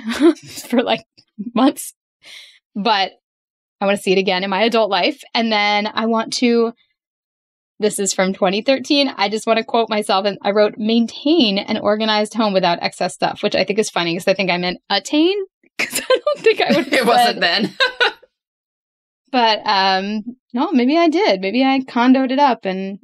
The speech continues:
Speaker 1: felt good. But, um, yeah, that's still on my list.
Speaker 2: It's still on the list. How's, how's the process going? Is it,
Speaker 1: It's
Speaker 2: uh,
Speaker 1: actually good. I did
Speaker 2: okay.
Speaker 1: a major declutter of two kids' rooms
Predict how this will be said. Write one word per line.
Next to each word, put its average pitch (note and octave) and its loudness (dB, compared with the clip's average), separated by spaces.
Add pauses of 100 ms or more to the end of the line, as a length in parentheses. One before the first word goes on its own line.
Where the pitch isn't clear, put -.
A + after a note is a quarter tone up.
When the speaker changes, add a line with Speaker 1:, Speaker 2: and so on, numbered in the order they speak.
(200)
Speaker 1:
felt A3 -2
good. F#3 0
But, F3+ 2
um, F#3 -2 (840)
yeah, F#4 2
that's E4 0
still F3 0
on E3 0
my G3+ -4
list. - -8 (160)
Speaker 2:
It's E3+ -2
still E3 0
on D3+ 2
the D3+ 0
list. D3+ -4 (140)
How's, D3+ -4
how's G3+ -2
the E3 -8
process D3+ -2
going? E3+ -4
Is C#3 -10
it, - -6
Speaker 1:
It's - -4
Speaker 2:
uh, G#3 0
Speaker 1:
actually E4+ 0
good. G3 2
I F#3+ 0
did G#3+ 0
Speaker 2:
okay. G#3+ 0
Speaker 1:
a G3+ -2
major G3 2
declutter F3+ 0
of F#3 -4
two F#3+ -2 (140)
kids' G3 -4
rooms C#4+ 2